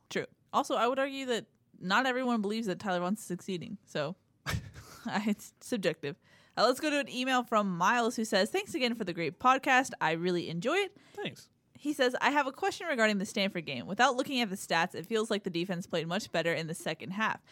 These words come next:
Speaker 1: How much of that would you attribute to the offensive play of the Trojans? The longer drives gave the D rest, and I believe scoring gave them a morale boost.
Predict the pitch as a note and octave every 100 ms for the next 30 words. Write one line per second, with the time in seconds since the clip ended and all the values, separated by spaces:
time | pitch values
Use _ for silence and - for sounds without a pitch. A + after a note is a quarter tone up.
0 | - - B3 C#4 D4+ C#4 A3+ F#3+ G3+ F3+
1 | F#3 E3 E3 - E3 D#3+ F3+ F#3 G3 E3
2 | - D3+ D3+ E3 F3 - D#4 F#4+ G#3+ -
3 | - G#3+ A3 A#3+ C#4+ B3 A3 A3 B3 G3+
4 | F#3 E3+ F3+ F3+ F3 F3+ F#3 F3+ E3+ F3+
5 | F#3+ - - G#3+ A#3 G3 E3 E3 F#3+ -
6 | F#3 G3+ G#3+ C#4 C4 E3+ E3